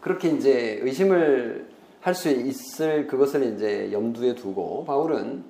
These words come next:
"이건 믿음직한 거야. 환난 중에서도 네가 기뻐할 수 있어. 네, 너의 행동 거지가 아직 완전하지 않지만 그래도 기뻐하고 즐거워할 수 있어."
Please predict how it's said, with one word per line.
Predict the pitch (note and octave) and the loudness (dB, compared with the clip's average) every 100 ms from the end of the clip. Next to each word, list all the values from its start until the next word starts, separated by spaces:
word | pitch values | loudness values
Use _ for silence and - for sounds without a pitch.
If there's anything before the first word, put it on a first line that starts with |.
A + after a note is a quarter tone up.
| - - - - - - - | -20 -20 -20 -20 -20 -20 -6
"이건 | E3+ A#3 | 2 4
믿음직한 | F#3+ C4 C4+ C#4 - D4+ | 4 4 4 2 0 4
거야. | D4+ A#3 A3+ B3+ - - - - - - _ _ _ - _ _ _ | 6 8 8 6 4 0 -8 -16 -20 -20 _ _ _ -20 _ _ _
환난 | - A#3 A#3+ A#3 | 2 4 6 4
중에서도 | G#3+ G#3+ G3 F3+ F#3+ A#3 F#3 A2+ - - | 4 4 6 4 4 6 4 2 -6 -10
네가 | D#3 F#3 | 2 2
기뻐할 | - F#3+ - G#3+ G#3+ | 2 -4 4 4 4
수 | G#3+ - A3+ - | 2 -2 -2 0
있어. | D3 C#3+ - A#3 E3+ A#3 - - - - - - - _ _ _ _ _ _ _ | 0 -2 4 6 8 8 6 2 -10 -20 -20 -20 -20 _ _ _ _ _ _ _
네, | C3+ E3 G#3 G#3+ G#3 F#3+ | -8 -2 0 2 2 2
너의 | E3 E3 G3+ G#3 G3 | 4 6 8 8 6
행동 | F3+ A3+ G#3+ G#3 | 4 4 6 6
거지가 | E3+ E3 F#3+ E3 | 6 4 6 6
아직 | E3+ F3 F#3 D3 | 6 4 0 0
완전하지 | A#2+ D3 F3 F3 E3 F3+ | -2 0 2 0 0 0
않지만 | C#3 E3+ - G3 G#3+ F3+ A2 - - - - _ - - _ _ _ _ _ _ | 0 -2 0 2 4 2 -2 -10 -20 -20 -20 _ -20 -20 _ _ _ _ _ _
그래도 | - G#2+ B2+ C3+ G3 - - - _ _ - _ | -6 -2 2 2 0 -6 -18 -20 _ _ -20 _
기뻐하고 | - - B2 A2+ | -10 2 4 4
즐거워할 | A2+ G#2+ G#2+ A2 G2+ | 0 -6 -2 -2 -2
수 | - G2+ | -6 -14
있어." | F#2+ - F#2+ F#2+ | -14 -12 -12 -14